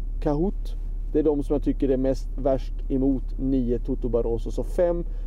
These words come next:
sex, sju, åtta och nio i den avslutande V fyra-avdelningen. Alltså, det är svårt att hitta någon spik i det här, ehm, i det här av-,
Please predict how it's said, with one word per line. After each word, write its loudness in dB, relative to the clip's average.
sex, 0
sju, 4
åtta 0
och 2
nio 2
i 0
den 2
avslutande 0
V 2
fyra-avdelningen. 0
Alltså, 4
det 4
är 6
svårt 2
att 4
hitta 0
någon 2
spik -2
i 2
det 2
här, 2
ehm, 0
i 4
det 4
här 4
av-, 2